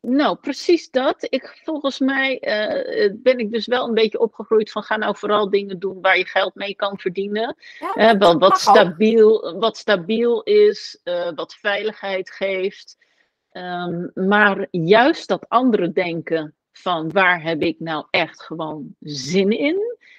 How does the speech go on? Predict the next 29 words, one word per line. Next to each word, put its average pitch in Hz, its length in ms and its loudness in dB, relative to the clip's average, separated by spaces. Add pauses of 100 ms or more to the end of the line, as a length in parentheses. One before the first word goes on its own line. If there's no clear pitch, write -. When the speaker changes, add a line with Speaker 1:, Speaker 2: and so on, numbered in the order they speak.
(160)
Speaker 1:
Ja, 151 220 -8
dat - 180 -12
gaat - 220 -8
je 175 80 -10
gewoon 160 320 -6
zoveel 165 520 2
kracht - 360 -2
geven. - 580 -4 (220)
Dus 190 240 4
ja, 202 460 6
je 214 240 4
hebt 196 260 2
geen 196 240 -4
depressie 175 600 -6
nodig 175 640 -2
om, 180 400 -4 (300)
eh, 175 400 -2 (440)
de 180 220 4
dingen 196 280 4
te 196 120 -2
doen 196 280 0
waar 202 220 4
je 208 180 0
echt - 240 -8
heel 220 220 0
veel 233 200 0
zin 262 220 -4
in 160 120 -8
hebt. 151 160 -8